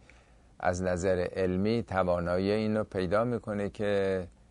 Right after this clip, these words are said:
از نیروی باد استفاده بکنه. البته در روزگار ما خب می‌بینیم که از این نیروی باد در کشورهای مختلف استفاده می‌کنن،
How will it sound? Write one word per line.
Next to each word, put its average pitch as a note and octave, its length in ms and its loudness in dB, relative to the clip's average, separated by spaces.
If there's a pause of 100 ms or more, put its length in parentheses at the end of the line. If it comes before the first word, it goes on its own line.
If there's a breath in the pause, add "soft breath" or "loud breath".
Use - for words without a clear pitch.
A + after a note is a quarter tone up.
(160)
از F2+ 200 -4
نیروی F#2 480 0
باد G2 720 2
استفاده F2+ 560 -2
بکنه. D#2+ 400 -6
البته F#2+ 360 -4
در A2+ 160 0
روزگار G2+ 540 -2
ما G#2 220 0
خب G2 260 -2
می‌بینیم F#2 500 -4
که F2 360 -4
از D#2+ 200 -8
این E2+ 240 -8 (540 soft breath)
نیروی F#2 380 -2
باد F#2 440 4
در E2+ 240 0
کشورهای F2 580 -4
مختلف F2+ 720 -2
استفاده E2 580 -4
می‌کنن، F2+ 680 -6